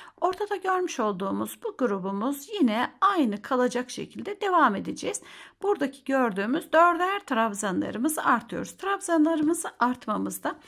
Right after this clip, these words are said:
dikkat etmemiz gereken bir husus var. Ee, aynı yönden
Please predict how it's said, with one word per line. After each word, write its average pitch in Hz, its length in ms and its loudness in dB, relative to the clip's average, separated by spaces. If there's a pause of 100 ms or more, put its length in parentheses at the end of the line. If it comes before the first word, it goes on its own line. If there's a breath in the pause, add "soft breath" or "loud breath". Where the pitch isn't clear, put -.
(320 loud breath)
dikkat 403 300 -8
etmemiz 214 500 -6
gereken 247 640 0
bir 302 200 0
husus 277 400 -6
var. 196 260 -2 (520 loud breath)
Ee, 254 240 0 (300)
aynı 415 360 4
yönden 233 720 4